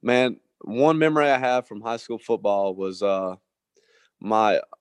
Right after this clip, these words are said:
my, uh, junior year at homecoming, we played our rival school, Thomasville.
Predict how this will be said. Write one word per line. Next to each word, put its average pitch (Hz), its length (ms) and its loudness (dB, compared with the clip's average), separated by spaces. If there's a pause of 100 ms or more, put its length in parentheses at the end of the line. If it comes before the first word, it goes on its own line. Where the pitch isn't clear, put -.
(160)
my, 110 400 2
uh, 104 260 4
junior 123 360 -2
year 123 380 0
at 95 100 2
homecoming, 110 500 -2
we 107 120 -2
played 104 320 4
our 101 120 4
rival 101 360 2
school, 107 380 -8 (600)
Thomasville. 104 680 -6